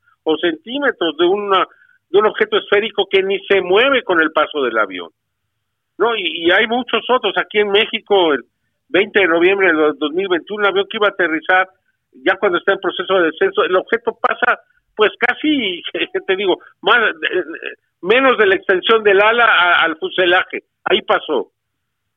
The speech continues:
O sea, el, el impacto era inminente y afortunadamente no ocurrió. Pero hasta ahora van a cuidar la, la seguridad aérea.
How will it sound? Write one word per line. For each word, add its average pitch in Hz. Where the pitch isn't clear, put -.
O -
sea, 294
el, 233
el 254
impacto 269
era 277
inminente 240
y 175
afortunadamente 143
no 117
ocurrió. 92
Pero 254
hasta -
ahora 233
van 247
a 190
cuidar 165
la, 220
la 139
seguridad 156
aérea. 185